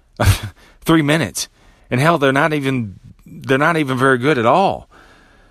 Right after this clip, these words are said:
But four hundred episodes later of the podcast, two hundred videos later, they're a little bit easier. I'm in seventh grade, man. I'm in seventh grade. And I may be in seventh grade for a while.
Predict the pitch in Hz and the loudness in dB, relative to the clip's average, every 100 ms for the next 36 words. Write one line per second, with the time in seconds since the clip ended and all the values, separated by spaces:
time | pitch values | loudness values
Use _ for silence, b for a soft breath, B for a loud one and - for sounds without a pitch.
0 | b b b b _ 113 - 151 131 131 | b b b b _ -8 -2 -2 0 -2
1 | 113 107 - 98 104 98 95 95 92 85 | 0 0 0 -2 -2 -2 -2 -2 -2 -6
2 | 73 - 82 - 69 55 - - B B | -6 -6 -6 -6 -10 -10 -12 -14 B B
3 | 175 156 143 107 101 107 95 85 78 85 | 0 2 0 -2 -2 -2 0 -4 -4 -2
4 | 87 62 - - _ _ _ _ _ _ | -4 -6 -14 -20 _ _ _ _ _ _
5 | _ _ _ _ 87 78 78 76 71 67 | _ _ _ _ -8 -6 -6 -8 -10 -10
6 | 58 - - _ _ _ _ _ _ _ | -14 -16 -20 _ _ _ _ _ _ _
7 | _ _ _ 113 117 107 113 101 - 104 | _ _ _ -6 -4 -2 -4 -4 -4 -4
8 | 92 67 65 78 - _ _ _ _ _ | -6 -10 -12 -12 -14 _ _ _ _ _
9 | _ _ _ _ _ _ _ - 107 104 | _ _ _ _ _ _ _ -12 -4 -2
10 | 113 95 87 82 76 - b b b 104 | 0 -2 -2 -4 -4 -12 b b b -2
11 | 110 117 117 110 95 107 95 107 104 104 | 2 2 0 -2 0 -2 0 0 0 0
12 | 104 92 90 101 87 58 | 0 0 0 0 -2 -6